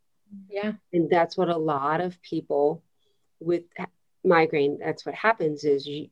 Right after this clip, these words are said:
Speaker 2: you're lucky. I, I don't mean it in a, um, disrespectful way, but you're lucky that you are able to s-, push through and stay in your job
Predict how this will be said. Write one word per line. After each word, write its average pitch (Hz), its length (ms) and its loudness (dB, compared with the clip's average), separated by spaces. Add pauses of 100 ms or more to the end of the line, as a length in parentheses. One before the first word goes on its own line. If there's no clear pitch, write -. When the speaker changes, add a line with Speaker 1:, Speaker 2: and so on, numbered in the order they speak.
Speaker 2:
you're 165 260 -2
lucky. 165 520 0 (360)
I, 170 220 4
I 170 120 2
don't 165 260 4
mean 165 200 8
it 156 140 8
in 160 200 4
a, 147 300 6
um, 135 400 -2 (240)
disrespectful 160 840 -2
way, 160 540 2 (360)
but 170 160 4
you're 165 280 4
lucky 170 420 4
that 156 160 -2
you 156 400 0
are 196 500 8
able 147 640 -2 (320)
to 147 640 2 (420)
s-, - 300 -14
push 180 300 0
through 156 500 2
and 147 160 0
stay 147 540 2
in 143 100 4
your 135 140 0
job 131 440 -4